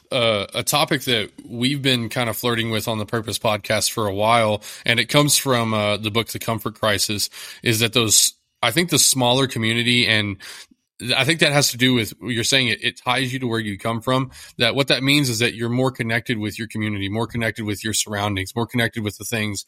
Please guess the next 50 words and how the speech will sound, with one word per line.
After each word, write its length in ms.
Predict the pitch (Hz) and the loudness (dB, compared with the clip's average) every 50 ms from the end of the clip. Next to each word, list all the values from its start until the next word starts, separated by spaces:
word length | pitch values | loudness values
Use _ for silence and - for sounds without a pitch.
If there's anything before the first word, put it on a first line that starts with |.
| _ - - - _ - | _ -20 -20 -16 _ 0
outside 460 | 123 123 123 - - 131 123 127 127 | 0 2 2 4 2 4 2 2 2
of 80 | 123 113 | 0 0
you 180 | 113 113 107 110 | -2 -2 -2 -2
and, 180 | 110 107 110 | -4 -2 -2
and 160 | 123 117 113 | -2 -2 -2
the 80 | 104 104 | -2 -4
nature 580 | 107 107 113 120 123 - - 127 120 107 - - | -2 0 0 0 0 -2 -4 -4 -4 -4 -4 -2
of, 380 | 113 110 110 104 104 101 - _ - - - - _ _ | -2 -2 -2 -2 -4 -8 -12 _ -20 -20 -20 -20 _ _
of 180 | - 131 127 123 | 0 2 2 2
your 160 | 117 117 113 | 0 -2 -2
being 380 | 110 107 120 120 123 120 117 110 | -2 0 0 2 2 0 0 0
and 80 | 104 104 | -2 -2
your 160 | 104 107 107 | -2 -4 -4
environment. 640 | 101 101 98 101 107 113 117 117 107 104 101 95 - - - - - - - _ | -4 -4 -2 0 0 0 0 0 0 -2 -2 -4 -6 -10 -16 -20 -20 -20 -10 _
Uh, 240 | - 117 110 110 - | 0 2 2 2 2
I 80 | 113 113 | 0 0
think 200 | - 175 185 208 | 0 0 2 2
it 40 | 190 | 2
really 220 | 147 156 151 139 | 2 2 2 2
does 260 | 123 120 120 131 123 - | 2 4 2 4 4 2
something 280 | - 127 110 120 117 | 0 0 -2 -2 -4
to 60 | 110 | -4
people 340 | 104 - 117 110 - 113 110 | -4 -4 -6 -4 -4 -4 -4
and 100 | 104 98 | -2 0
helps 220 | 123 127 127 - - | 0 0 0 0 -2
them 160 | 127 117 110 | -2 -2 0
be 160 | 113 113 117 | 0 0 0
a 40 | 110 | 0
little 140 | 110 110 107 | -2 -2 -2
bit 140 | 113 110 104 | -4 -4 -4
more, 400 | 110 107 104 107 107 104 98 - _ - - - - - | -4 -4 -4 -2 -2 -4 -4 -8 _ -18 -20 -20 -4 0
not 180 | 123 123 127 | 2 4 6
only 280 | 131 139 156 156 131 107 | 6 6 4 4 2 2
down 320 | 101 104 113 117 123 120 | 2 0 2 2 2 2
to 60 | 107 107 | 0 0
earth, 300 | 90 107 110 120 120 - | 0 0 0 0 -2 -2
but 120 | - 117 | -4 -2
just 200 | 107 127 139 - - | 0 2 2 2 2
more 140 | 165 160 139 | 2 0 0
grounded 520 | 113 110 110 107 110 123 127 135 127 127 - | 0 0 0 2 2 4 4 2 2 2 -2
and 200 | 110 104 104 110 | -2 -2 0 2
know 200 | 123 127 135 135 | 4 4 4 4
who 220 | 107 117 131 135 131 | 4 2 0 2 2
they 200 | 117 104 101 101 | 2 2 2 2
are 240 | 104 113 120 117 | 2 2 2 2
and 100 | 107 98 | 0 -2
who 100 | 107 117 | -2 -2
their 140 | 113 110 104 | 0 -2 -2
values 400 | 98 98 101 104 113 123 123 110 | 0 0 0 0 0 0 0 0
are. 240 | 127 123 123 135 135 | 0 0 0 0 -2